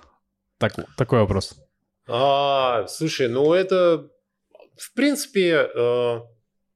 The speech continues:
Speaker 2: я, я тоже переживал эти моменты. Во-первых, знаешь, мне интересно, что,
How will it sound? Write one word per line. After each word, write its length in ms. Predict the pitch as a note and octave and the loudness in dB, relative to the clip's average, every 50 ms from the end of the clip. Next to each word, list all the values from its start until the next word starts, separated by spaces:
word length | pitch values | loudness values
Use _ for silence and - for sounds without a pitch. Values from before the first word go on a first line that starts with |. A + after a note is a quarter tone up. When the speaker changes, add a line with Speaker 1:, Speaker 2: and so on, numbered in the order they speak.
| _ _ D#4+ | _ _ -20
Speaker 2:
я, 680 | C4+ B3+ B3+ A#3 - - - D3 C3+ D#3+ F3 E3+ F3 - | -20 -18 -18 -20 -20 -18 -12 -6 -2 -2 -2 -2 -4 -8
я 200 | - D3+ D#3+ F3+ | -8 -2 -2 -2
тоже 580 | F3+ - A3 A3 - F#3 F3+ F3 E3 D3 C3 C3+ C3 B2+ A#2+ A#2 - | 0 2 0 0 2 2 2 2 2 0 -2 -6 -20 -20 -20 -10 -4
переживал 680 | D3 D3+ D3+ D3+ C#3 C#3+ D3+ D3 D#3 F#3 F#3+ F#3 E3+ D#3 | -4 -2 -2 -4 -6 -6 -6 -2 0 0 2 2 2 0
эти 200 | C#3 - - B2 | -2 -4 -6 -6
моменты. 480 | C3+ C3+ D3+ F3 G3 G#3 G3+ - - - | -2 -2 -2 0 -2 -4 -4 -6 -8 -4
Во-первых, 340 | - D3+ - D4 C4+ - - | -4 -2 -2 -2 -4 -4 -2
знаешь, 300 | G#3+ A#3+ B3+ - - - | -2 -2 -2 -2 -4 -6
мне 220 | D3+ D3+ E3 E3+ | -6 -4 -4 -4
интересно, 480 | D#3+ D#3+ F3 F3+ G3+ G#3 G3+ - D#3 C#3+ | -4 -2 -2 -2 -2 -2 -2 -2 -4 -4
что, 600 | - - - - D3+ C#3+ C#3+ C#3 C#3 C3+ - | -4 -6 -8 -4 -2 0 0 0 -2 -4 -8